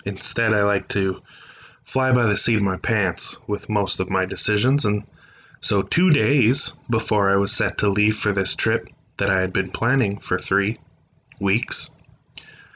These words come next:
I sat down and I marked out the most efficient route to see as many targets as I could. The plan was to keep within the confines of Alberta and to, and to go to places that I had never been to before,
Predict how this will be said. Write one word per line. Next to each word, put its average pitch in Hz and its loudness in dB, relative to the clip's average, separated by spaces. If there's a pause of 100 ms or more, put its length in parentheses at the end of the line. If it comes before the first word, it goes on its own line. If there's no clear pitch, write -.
(340)
I 131 -2
sat 160 0
down 156 2
and 151 6
I 147 4
marked 151 4
out 107 0
the 110 2
most 113 2
efficient 147 0
route 120 2 (680)
to 107 -2
see 107 2
as 101 0
many 123 4
targets 113 0
as 101 2
I 98 2
could. - -6 (1040)
The 95 0 (460)
plan 110 2 (460)
was 110 0
to - -2
keep 156 -2
within 135 4
the 123 2
confines 117 0
of 101 2
Alberta 104 0 (580)
and 98 -2
to, - 0
and 131 2 (300)
to 107 0
go 107 2
to 120 2
places 113 0 (100)
that 101 -2
I 101 2
had 98 0
never 113 2
been 117 2
to 110 2
before, 98 0